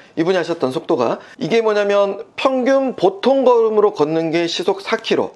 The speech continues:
그거에 한 두 배 정도 빠른 정도로 가볍게 달리기를 하신 거예요. 그리고 말씀하신 것처럼 처음에 첫 달에는 되게 힘들었는데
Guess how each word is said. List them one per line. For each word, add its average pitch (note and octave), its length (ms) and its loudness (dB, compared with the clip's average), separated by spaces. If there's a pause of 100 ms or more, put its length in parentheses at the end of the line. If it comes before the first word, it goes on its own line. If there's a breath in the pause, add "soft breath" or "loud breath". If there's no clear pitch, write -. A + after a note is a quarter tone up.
(120)
그거에 F#3 520 2 (180 loud breath)
한 E3 220 -4
두 G3 240 -2
배 A3 160 4
정도 F#3+ 420 0
빠른 G3 400 2
정도로 E3+ 500 0
가볍게 F3 400 -2
달리기를 B2+ 360 0
하신 D#3+ 200 -4
거예요. B2 300 -2 (260 loud breath)
그리고 D3 380 0 (300 loud breath)
말씀하신 G3+ 480 0
것처럼 G3+ 500 0 (300 loud breath)
처음에 A#3 460 2
첫 - 180 -4
달에는 G#3+ 340 2
되게 D3 240 0
힘들었는데 D#3 840 0